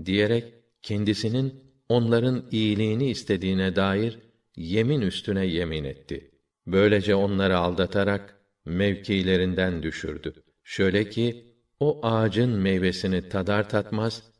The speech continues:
edep yerlerinin açık olduğunu fark ettiler. Derhal buldukları cennet yapraklarıyla edep yerlerini örtmeye başladılar. Onların Rabbi ise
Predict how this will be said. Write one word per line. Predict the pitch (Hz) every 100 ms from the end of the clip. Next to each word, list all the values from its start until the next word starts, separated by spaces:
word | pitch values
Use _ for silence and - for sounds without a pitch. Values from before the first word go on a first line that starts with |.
| _ -
edep | 107 113 120 120
yerlerinin | 101 98 98 98 107 104
açık | - 110 131 -
olduğunu | 98 92 98 95 92
fark | 85 71 71
ettiler. | 78 - 82 71 71 - _ _ -
Derhal | 82 98 113 104 104 104 104 101 _ -
buldukları | 82 104 98 104 107 107 107
cennet | 95 95 98 110 -
yapraklarıyla | 95 95 95 98 90 92 90 92 98 95 _ _ _
edep | 104 98 120 120
yerlerini | 107 95 92 95 98
örtmeye | 95 95 - 98 87 76
başladılar. | 73 - 82 73 73 64 - _ _ _
Onların | 104 107 98 104 113 104
Rabbi | 85 95 82 92
ise | 92 - 95 85 82 -